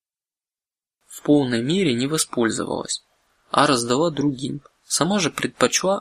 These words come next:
откусывать результат у Единой России на поле лояльного электората.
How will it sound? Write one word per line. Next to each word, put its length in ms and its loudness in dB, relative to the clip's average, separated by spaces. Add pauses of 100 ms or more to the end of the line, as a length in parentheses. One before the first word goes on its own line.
откусывать 680 -6
результат 560 -2
у 80 -2
Единой 480 0
России 540 -2 (240)
на 120 -4
поле 380 2
лояльного 680 0
электората. 640 -6